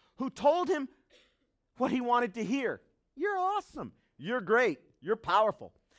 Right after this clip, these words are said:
And the Bible says he begins to describe kinda where he is, where Rehoboam is, by saying things like this, "My, my dad, he, like, he whipped you with reeds.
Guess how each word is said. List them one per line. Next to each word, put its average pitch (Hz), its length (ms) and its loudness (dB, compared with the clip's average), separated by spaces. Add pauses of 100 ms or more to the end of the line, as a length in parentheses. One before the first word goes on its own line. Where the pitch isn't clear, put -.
(180)
And 214 80 -6
the 202 40 -4
Bible 349 280 4
says 233 180 -2
he 247 80 -6
begins 226 400 -6
to 220 80 -10
describe 185 960 -2 (420)
kinda 226 300 0
where 254 240 -4
he 247 360 -4
is, 240 140 -6
where 220 120 -6
Rehoboam 226 500 -2
is, 247 340 -4 (380)
by 214 100 4
saying 254 300 -6
things 240 280 -6
like 214 200 0
this, 196 300 -6
"My, 214 300 -6 (180)
my 175 180 -8
dad, 208 520 -2 (640)
he, 262 120 -8
like, 320 240 -2
he 208 140 -8
whipped - 360 -10
you 240 100 -10
with 185 160 -6
reeds. 226 640 -12